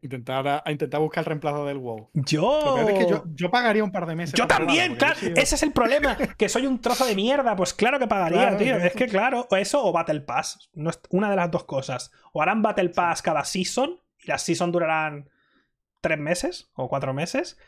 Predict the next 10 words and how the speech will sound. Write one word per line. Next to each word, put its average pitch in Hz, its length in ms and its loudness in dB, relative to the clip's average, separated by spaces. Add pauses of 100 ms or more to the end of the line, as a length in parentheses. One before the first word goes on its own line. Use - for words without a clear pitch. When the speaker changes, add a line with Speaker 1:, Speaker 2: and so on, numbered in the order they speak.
(240)
Speaker 2:
o 185 200 2
diez 175 180 2
pavos 151 280 -2
al 127 140 -4
mes. 120 380 -12 (840)
Speaker 1:
Mm. 110 120 -18 (720)
Pues - 180 -4
Speaker 2:
Es-, - 60 -6
Speaker 1:
puede 117 240 -8
ser. - 220 -12